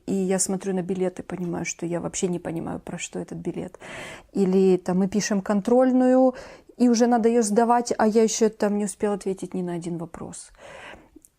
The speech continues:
И это сны, которые могут говорить, что есть у человека,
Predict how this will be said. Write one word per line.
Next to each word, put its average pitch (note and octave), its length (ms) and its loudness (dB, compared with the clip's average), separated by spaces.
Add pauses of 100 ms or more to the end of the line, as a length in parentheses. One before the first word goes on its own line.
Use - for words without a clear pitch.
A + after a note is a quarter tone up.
(120)
И G3+ 320 0 (100)
это G3+ 240 -2
сны, B3 600 0 (220)
которые G#3 380 -4
могут G#3 420 -2
говорить, G3+ 640 -2
что - 280 -6
есть G3 480 -4
у G3 40 -6
человека, G3 880 -4